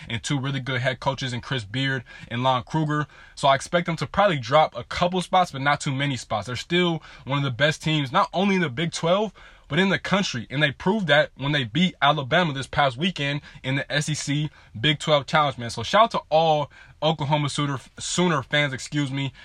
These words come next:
They are going to be a really nice team to watch by the time the N C double A tournament gets here. And they're definitely gonna be in contention to possibly win the Big twelve. But moving on, though. Going on to a, yet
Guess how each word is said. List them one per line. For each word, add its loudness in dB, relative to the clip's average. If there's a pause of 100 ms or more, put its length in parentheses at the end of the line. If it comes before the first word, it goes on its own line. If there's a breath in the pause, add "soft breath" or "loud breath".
(160 loud breath)
They 0
are 2
going 0
to -4
be 0
a -4
really -2
nice 0
team -4 (340 soft breath)
to -2
watch 4 (560)
by 8
the 0
time 0
the -8
N -2
C -6
double 0
A 0
tournament -2
gets -4
here. -6
And -4
they're -4
definitely 2
gonna 0
be -2
in -6
contention -4 (300 loud breath)
to -6
possibly 4 (280 soft breath)
win 2
the 0
Big -2
twelve. -2
But -8
moving 4
on, 4
though. -10 (1000)
Going 4
on 4
to -2
a, -8
yet 2